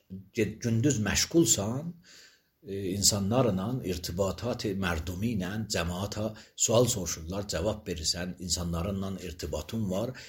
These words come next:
Bu rəvabit qoymaz sən, e, enerji alasan. Gecə xəlvətdir, ixlasa münasibdir, aramışa münasibdir. O gecə ibadəti sənə niru verər. Çün gündüz məşğulsan, buna alınmasan.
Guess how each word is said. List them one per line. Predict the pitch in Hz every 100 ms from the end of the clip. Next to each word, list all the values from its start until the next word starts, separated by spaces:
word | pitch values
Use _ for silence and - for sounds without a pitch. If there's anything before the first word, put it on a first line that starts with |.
| - _
Bu | - 185
rəvabit | 170 147 147 147 170 -
qoymaz | 147 143 151 -
sən, | 101 90
e, | 82 - _ - 76 73 -
enerji | 113 107 95 82 95
alasan. | 85 85 82 78 73
Gecə | - - 135 185 156
xəlvətdir, | 117 110 101 139 - - 127 139 - -
ixlasa | - - 95 - -
münasibdir, | 110 95 82 85 120 117 - 117 127 - - - - -
aramışa | 104 98 92 92 87 120
münasibdir. | 113 101 85 - 127 - 147 156 170 - _
O | 127 117
gecə | 127 117 165 147
ibadəti | 117 117 110 117 113
sənə | 160 131 143
niru | 127 117 107 110
verər. | 78 64 69 - _ _ _ _
Çün | - 175
gündüz | - 139 139 156
məşğulsan, | 127 120 - - 160 185 175
buna | 117 107
alınmasan. | 90 76 62 -